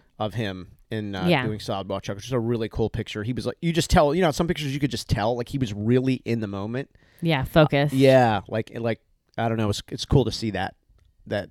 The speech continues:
Speaker 1: you know, him like that. And yeah, like you said, like, hanging out with your sister and her family, um, like, they came to the house for a minute. And it is funny that he picked up, you know,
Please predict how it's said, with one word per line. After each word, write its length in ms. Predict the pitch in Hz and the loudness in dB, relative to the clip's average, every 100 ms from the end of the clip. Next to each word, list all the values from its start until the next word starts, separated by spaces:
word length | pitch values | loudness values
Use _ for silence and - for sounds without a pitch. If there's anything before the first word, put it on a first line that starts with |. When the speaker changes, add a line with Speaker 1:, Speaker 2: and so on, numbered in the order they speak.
| - | -12
Speaker 1:
you 100 | 110 | -8
know, 60 | 104 | -6
him 160 | 110 | -4
like 160 | 104 104 | -6 -4
that. 180 | 98 - - - - | -4 -4 -14 -20 0
And 160 | 139 | 2
yeah, 100 | 175 | 4
like 140 | 165 170 | 4 2
you 60 | |
said, 340 | 156 202 202 139 | 0 4 4 4
like, 140 | 139 | 2
hanging 280 | - 160 151 | 2 0 0
out 120 | 151 | 2
with 140 | 139 120 | 0 -2
your 80 | |
sister 340 | 117 170 147 147 | -2 -4 0 -2
and 80 | 120 | -2
her 80 | |
family, 560 | 120 143 151 156 127 123 - _ _ _ _ | -2 -2 0 0 -2 -4 -10 _ _ _ _
um, 380 | 117 117 117 113 - | 0 2 0 -2 -6
like, 140 | 123 123 | -4 2
they 100 | 151 | 2
came 220 | 170 165 | 4 2
to 80 | 135 | 0
the 80 | 113 | -2
house 300 | 113 175 - | 0 -2 0
for 120 | 127 | -2
a 60 | |
minute. 340 | 113 117 117 120 _ _ _ _ _ _ _ _ _ _ _ - | 0 0 0 -2 _ _ _ _ _ _ _ _ _ _ _ -4
And 140 | 127 | 2
it 80 | 135 | 4
is 160 | 160 - | 4 2
funny 280 | 147 151 | 0 2
that 120 | 135 113 | 0 -2
he 120 | 127 | 2
picked 300 | - 143 156 | 2 2 2
up, 220 | 151 123 | 0 0
you 100 | 123 | -6
know, 280 | 107 104 | -4 -4